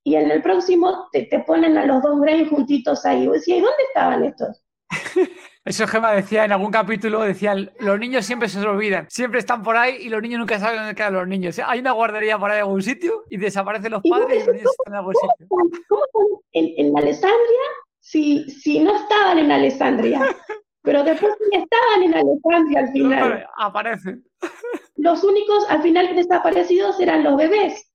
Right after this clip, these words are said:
Speaker 2: Sí.
Speaker 1: Y entonces, ¿dónde estaba Grace y, y, y los niñitos de, de, de, de Ma-? No, no sé.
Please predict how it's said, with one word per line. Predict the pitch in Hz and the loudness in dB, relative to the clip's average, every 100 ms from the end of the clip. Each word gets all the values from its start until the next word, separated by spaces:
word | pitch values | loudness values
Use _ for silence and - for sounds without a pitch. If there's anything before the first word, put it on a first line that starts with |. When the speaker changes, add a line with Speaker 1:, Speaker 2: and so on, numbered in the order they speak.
| _ | _
Speaker 2:
Sí. | - 175 151 | -12 -4 2
Speaker 1:
Y | 170 | 2
entonces, | 160 427 440 381 | 4 2 2 0
¿dónde | 440 539 - | 2 0 -2
estaba | - 330 311 285 285 269 247 | 0 0 2 0 0 -2 2
Grace | 269 349 381 370 339 339 | 2 4 4 4 2 0
y, | 294 277 - | 0 -2 -2
y, | 214 247 | -4 0
y | |
los | 262 254 | 0 2
niñitos | 285 285 311 302 247 | 2 2 2 0 0
de, | 247 240 - - - - - | 0 -2 -6 -20 -20 -20 -14
de, | - - | -10 -8
de, | - - | -10 -4
de | - | 0
Ma-? | 294 370 - - 311 320 | 0 0 -2 -2 -2 2
No, | 339 349 - 339 | 2 0 -4 0
no | 330 | 2
sé. | 339 381 285 254 | 2 0 -2 -4